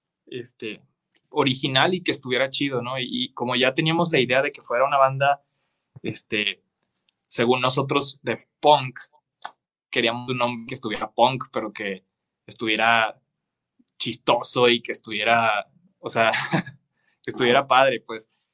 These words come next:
Speaker 1: Y
Speaker 2: Ujú.
Speaker 1: se nos ocurrió ponerle Tolidos Sónicos, porque, o sea, Tolidos, que viene de, de toilet, es una pochada, es una, es,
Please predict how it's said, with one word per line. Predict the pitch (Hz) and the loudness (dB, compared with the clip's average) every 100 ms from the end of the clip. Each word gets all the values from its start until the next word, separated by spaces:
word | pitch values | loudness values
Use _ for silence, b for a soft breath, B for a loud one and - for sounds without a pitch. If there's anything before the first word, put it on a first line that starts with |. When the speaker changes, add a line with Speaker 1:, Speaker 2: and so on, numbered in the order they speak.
| _ _ _ - | _ _ _ -12
Speaker 1:
Y | 262 120 | -6 -4
Speaker 2:
Ujú. | 196 202 123 | 0 2 0
Speaker 1:
se | 131 | -2
nos | 127 - | -10 -12
ocurrió | 113 - 117 | -12 -6 -4
ponerle | 147 135 135 135 | -2 0 0 -2
Tolidos | 135 117 113 120 131 131 | -2 -2 0 0 0 0
Sónicos, | 131 139 139 - 107 - - | 2 2 2 -2 -4 -4 -8
porque, | 107 113 - _ - | -8 -8 -12 _ -8
o | 135 | -2
sea, | 117 - _ | -2 -4 _
Tolidos, | 123 127 143 139 151 - | 2 6 4 4 2 -2
que | 117 | -4
viene | 110 117 131 | -4 -2 0
de, | 117 | -2
de | - 110 | -4 -12
toilet, | - 135 127 135 - - | 2 4 4 0 -6 -16
es | 113 | -14
una | 127 135 135 | -2 -2 -2
pochada, | 120 - - 123 135 107 | -6 -6 -2 0 0 -2
es | - | -6
una, | 117 127 123 101 | -12 -8 -8 -8
es, | - | -14